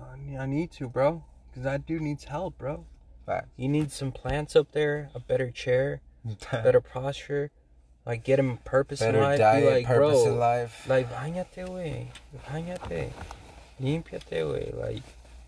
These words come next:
Speaker 1: don't wear basketball shorts like that, fool. Like, get nice, G.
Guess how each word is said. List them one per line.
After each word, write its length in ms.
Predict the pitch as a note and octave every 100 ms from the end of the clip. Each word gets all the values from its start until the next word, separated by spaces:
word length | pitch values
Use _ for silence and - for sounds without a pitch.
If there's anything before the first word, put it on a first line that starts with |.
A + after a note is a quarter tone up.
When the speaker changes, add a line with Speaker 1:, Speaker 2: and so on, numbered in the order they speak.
| - - -
Speaker 1:
don't 160 | C3+
wear 140 | D#3+ F3
basketball 600 | - D#3+ F3+ - F3 D#3
shorts 340 | - - -
like 160 | - B2
that, 220 | A#2+ A#2+
fool. 380 | - C#3+ D#3 D#3+
Like, 200 | - B2
get 220 | C#3 C#3+ C3
nice, 400 | D3 E3+ C#3+ -
G. 400 | C#3 E3 E3